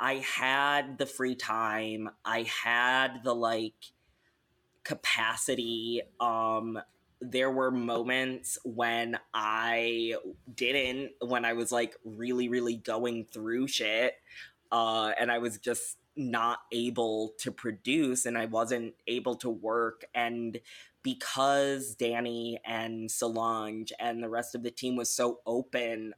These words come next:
about communicating, I was still able to say, like, "Hey, I need an extension.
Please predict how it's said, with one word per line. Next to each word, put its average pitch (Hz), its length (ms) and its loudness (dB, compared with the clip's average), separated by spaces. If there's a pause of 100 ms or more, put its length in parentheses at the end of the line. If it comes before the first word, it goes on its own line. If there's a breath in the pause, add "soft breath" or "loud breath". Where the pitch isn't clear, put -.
about 123 400 0
communicating, 120 680 0
I 120 160 2
was 123 180 0
still 139 280 0
able 127 200 2
to 123 80 -4
say, 127 180 0
like, 117 200 0
"Hey, 120 560 0 (420 loud breath)
I 131 140 0
need 139 240 2
an 135 100 2
extension. 117 1120 -2